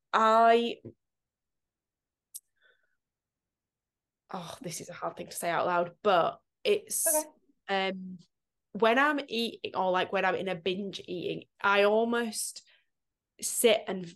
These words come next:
Speaker 1: say to myself, "This is the happiest." I, like, it makes me
Speaker 2: Mm.
Speaker 1: feel so happy to eat and, like, to put this much food in my body.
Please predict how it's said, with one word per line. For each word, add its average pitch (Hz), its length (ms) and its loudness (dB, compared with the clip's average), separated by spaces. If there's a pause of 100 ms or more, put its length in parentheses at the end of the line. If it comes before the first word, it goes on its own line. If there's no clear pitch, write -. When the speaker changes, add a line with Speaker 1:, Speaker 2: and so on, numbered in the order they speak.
(100)
Speaker 1:
say 202 360 2
to 190 200 -8
myself, 170 520 -8
"This 185 180 -12
is 226 120 -10
the 220 80 -8
happiest." - 880 -12 (580)
I, 175 520 -4
like, 190 200 -4
it - 120 -6
makes 202 240 -2
me 190 100 -6
Speaker 2:
Mm. 190 100 -12
Speaker 1:
feel 190 160 -20
so 175 460 -6
happy - 640 -10 (560)
to 262 260 -8
eat 202 460 -6 (440)
and, 196 160 -4
like, 175 320 -4
to 175 440 -6 (1500)
put 175 280 -4
this 190 300 -2
much 180 260 -6
food 180 240 0
in 175 80 -6
my 180 140 -4
body. 170 600 -4